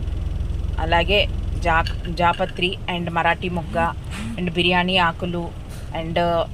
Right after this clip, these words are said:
యాలకులు and పెద్ద ఇలాచీ కూడా తీసుకున్నామండి. So ఇలా తీసుకొని ఒక వెడల్పాటి బాండిల్లో ఇట్లా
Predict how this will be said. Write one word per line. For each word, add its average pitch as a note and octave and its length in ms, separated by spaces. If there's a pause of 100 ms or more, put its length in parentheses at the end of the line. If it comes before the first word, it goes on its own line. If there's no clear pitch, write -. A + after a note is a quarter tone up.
యాలకులు E3 840 (560)
and E3 200
పెద్ద F3 220
ఇలాచీ F#3+ 460
కూడా F#3 180
తీసుకున్నామండి. E3+ 720
So C#4 180
ఇలా A#3 240
తీసుకొని G#3+ 540
ఒక A3 200
వెడల్పాటి F#3 580
బాండిల్లో E3+ 600 (1200)
ఇట్లా G3+ 280